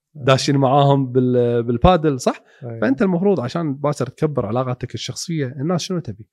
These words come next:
Speaker 2: مم.
Speaker 1: الناس تبي الشخص اللي يحترم نفسه، اللي يلتزم بكلمته،
Speaker 2: مم.
Speaker 1: اللي يساعد، ما يدور معاه من وراي، آه، من-، مصلحة
Speaker 2: أوكي.
Speaker 1: معينة،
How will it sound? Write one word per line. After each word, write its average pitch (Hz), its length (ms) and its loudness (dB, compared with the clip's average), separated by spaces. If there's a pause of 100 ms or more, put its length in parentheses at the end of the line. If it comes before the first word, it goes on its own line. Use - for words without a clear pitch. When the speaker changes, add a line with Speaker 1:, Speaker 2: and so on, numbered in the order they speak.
(100)
Speaker 2:
مم. 113 300 -12
Speaker 1:
الناس 196 220 -4
تبي 165 160 -4
الشخص - 480 -6 (960)
اللي 113 140 -2
يحترم 117 340 -2
نفسه، 110 300 -6 (880)
اللي 123 160 0
يلتزم 123 400 0
بكلمته، 110 580 -4
Speaker 2:
مم. 113 320 -14 (240)
Speaker 1:
اللي 123 160 4
يساعد، 123 600 0 (200)
ما 123 120 -2
يدور 135 260 2
معاه 117 280 0
من 117 160 -2
وراي، 120 520 2
آه، 110 360 -4
من-، 113 560 -4
مصلحة 123 480 -4 (120)
Speaker 2:
أوكي. 120 140 -6
Speaker 1:
معينة، 117 400 0